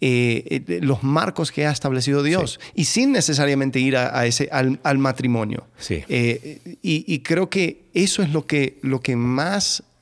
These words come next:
Speaker 1: eh, necesita la gente.
Speaker 2: Mm.
Speaker 1: El problema es que vivimos en una sociedad sexualizada donde, o, o sea, eh, eso es...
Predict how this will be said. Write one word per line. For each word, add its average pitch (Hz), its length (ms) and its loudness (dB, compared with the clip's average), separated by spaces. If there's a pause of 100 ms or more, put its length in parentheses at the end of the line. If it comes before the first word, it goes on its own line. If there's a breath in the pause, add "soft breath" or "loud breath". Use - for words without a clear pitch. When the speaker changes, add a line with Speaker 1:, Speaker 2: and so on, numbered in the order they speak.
Speaker 1:
eh, 185 200 -14
necesita 135 600 -2
la 113 80 -6
gente. 107 420 -6
Speaker 2:
Mm. 80 160 -4 (240 loud breath)
Speaker 1:
El 127 120 -2
problema 123 420 0
es 107 240 -2
que 117 240 -2 (260 loud breath)
vivimos 139 320 0
en 147 80 0
una 127 100 0
sociedad 120 320 -2
sexualizada 123 920 -2 (520 loud breath)
donde, 120 840 2
o, 139 240 -14
o 143 100 -4
sea, 107 320 -2
eh, 120 260 -2
eso 127 360 -2
es... - 340 -2